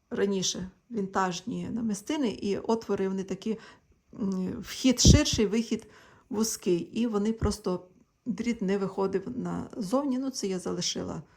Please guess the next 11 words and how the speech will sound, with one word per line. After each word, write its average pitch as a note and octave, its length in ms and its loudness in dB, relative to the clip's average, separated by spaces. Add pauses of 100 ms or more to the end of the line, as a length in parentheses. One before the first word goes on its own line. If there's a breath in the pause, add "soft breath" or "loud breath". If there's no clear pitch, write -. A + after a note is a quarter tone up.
(280 soft breath)
То, A#3 100 -16
можливо, G3 680 -8 (320)
колись F3+ 280 0
Наталя F#3 320 -2
ще F#3 160 -4
буде G3+ 240 -6
робити - 360 -6
іншу A#3+ 380 0 (540 loud breath)
переробку, G#3 580 2
то G3+ 120 -4
ми G3 180 2